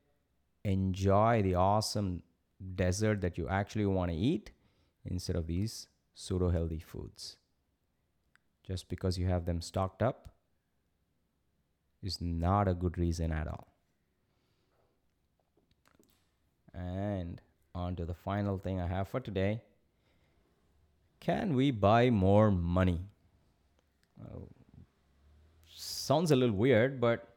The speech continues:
if you think about it, any return on investment, or rather any investment we make, that's what we're trying to do. You buy stocks at a certain price and you hope to earn more money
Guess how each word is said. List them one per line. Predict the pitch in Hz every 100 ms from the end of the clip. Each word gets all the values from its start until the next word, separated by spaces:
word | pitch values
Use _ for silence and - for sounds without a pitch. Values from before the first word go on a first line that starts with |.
| _
if |
you | -
think | 190 202
about | 139 107
it, | 104 120 - _ _ _ _ _ _ _
any | 180 202 233 208
return | 160 156 151
on | 131
investment, | 117 110 120 - 104 92 - - _ _ -
or | 95
rather | 107 120 98
any | 95 143 175
investment | 127 127 123 110
we | 101 95
make, | 107 113 101 - -
that's | 127 -
what | 156
we're | 117
trying | 101 117 92
to | 87
do. | 113 123 90 _ _ _ _ _ _ _ _ _ -
You | 95
buy | 90 101 104
stocks | 98 - 107 117 117
at | 104 92 - - _ _ _ _ _ _ _ _ _ _ _ -
a | 104
certain | - 107 98
price | 98 117 156 160
and | 98
you | 90 82
hope | - 120 -
to | 107 110 123 _ _ _ _ _ _ _ _ _ _ _ _ _ -
earn | 98 120
more | 135 131
money | 110 113 131